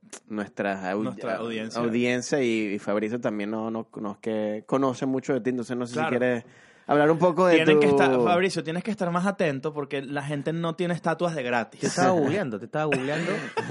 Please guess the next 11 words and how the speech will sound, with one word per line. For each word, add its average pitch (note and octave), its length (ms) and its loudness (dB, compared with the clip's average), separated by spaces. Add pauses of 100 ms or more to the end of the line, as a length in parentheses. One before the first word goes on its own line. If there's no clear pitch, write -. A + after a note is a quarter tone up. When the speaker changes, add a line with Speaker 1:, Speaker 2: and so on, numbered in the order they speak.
(120)
Speaker 3:
y E3+ 40 2
no, F3 180 4 (100)
y D#3+ 80 4
no G3+ 180 4
tiene A#3+ 240 2
una C#3 120 0
estatua. - 420 -2 (240)
Speaker 2:
No, F3+ 180 6
no E3+ 120 4
te-, F#3 120 4
<laughs> C4 1300 2